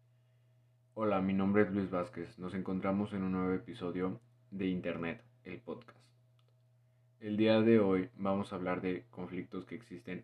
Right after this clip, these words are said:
entre los medios antiguos y los medios digitales.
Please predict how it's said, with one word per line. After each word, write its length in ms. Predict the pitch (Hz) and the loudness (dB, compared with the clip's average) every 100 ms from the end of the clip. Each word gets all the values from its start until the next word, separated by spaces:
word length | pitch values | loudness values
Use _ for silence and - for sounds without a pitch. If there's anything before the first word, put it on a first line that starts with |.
| - | -12
entre 300 | 92 90 90 | -8 -6 -4
los 160 | 87 87 | -4 -2
medios 340 | 90 95 92 | -2 -4 -6
antiguos 540 | 85 - 95 107 113 117 - _ | -10 -6 0 4 4 0 -14 _
y 120 | 98 | -4
los 180 | 92 90 | -2 -2
medios 360 | 90 92 95 | -2 0 0
digitales. 560 | 85 82 76 64 62 | -2 -12 -10 -10 -10